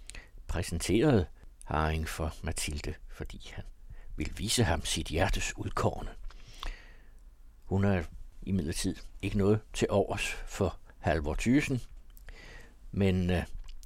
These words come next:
hun bliver jo rigtig glad for Johannes Haring. Imidlertid viser det sig,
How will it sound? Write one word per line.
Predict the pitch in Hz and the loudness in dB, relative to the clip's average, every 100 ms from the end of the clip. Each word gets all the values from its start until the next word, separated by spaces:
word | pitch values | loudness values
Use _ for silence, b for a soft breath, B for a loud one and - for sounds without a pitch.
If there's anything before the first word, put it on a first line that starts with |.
| - | -10
hun | - 87 | -4 0
bliver | 101 87 | 4 4
jo | 71 | 4
rigtig | 73 - | 0 -2
glad | - 73 | 2 2
for | - - 71 - - - - | 0 -2 -4 -6 -16 -16 -8
Johannes | - 76 64 | -4 -4 -2
Haring. | - 95 143 120 - - B B B - - - - b b b b b - | 2 6 6 4 -4 -12 B B B -16 -16 -18 -18 b b b b b -2
Imidlertid | 110 117 101 110 - 110 - - - - | 4 6 6 4 4 0 -2 -14 -14 -2
viser | 104 - 98 | 0 2 0
det | 95 | 0
sig, | - 87 82 | 2 2 2